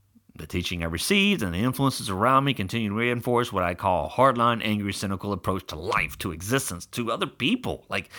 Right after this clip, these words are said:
it literally was feeding the anger and the negativity that I had inside of me. And my own anger found a new outlet through preaching. And, and, and better yet, people loved it.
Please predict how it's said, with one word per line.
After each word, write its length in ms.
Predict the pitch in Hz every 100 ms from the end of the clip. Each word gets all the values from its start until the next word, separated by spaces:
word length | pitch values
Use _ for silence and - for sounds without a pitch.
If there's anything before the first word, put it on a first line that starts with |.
| - -
it 180 | 170 214
literally 240 | 214 226
was 160 | 127 -
feeding 500 | - 202 202 175 135
the 220 | 120 -
anger 280 | 123 143 147
and 100 | 131
the 60 | 104
negativity 640 | 101 92 - 180 120 95
that 120 | 90
I 40 | 95
had 160 | 101
inside 460 | 90 - - 170 117
of 40 |
me. 240 | 82 82 78
And 160 | 95 87 - - - - - -
my 160 | 175 208
own 340 | 202 196 185 127
anger 340 | 165 196 107
found 340 | - 131 135
a 40 | 123
new 240 | 139 147 -
outlet 440 | 156 156 120 -
through 220 | 147 151
preaching. 760 | 143 - 254 294 - 110 82 95
And, 180 | 113 127
and, 180 | 135 135
and 140 | 147
better 160 | 202 226
yet, 280 | 233 240 - - - -
people 600 | - 185 - 151 139 123
loved 520 | 117 92 92 90 92 92
it. 220 | -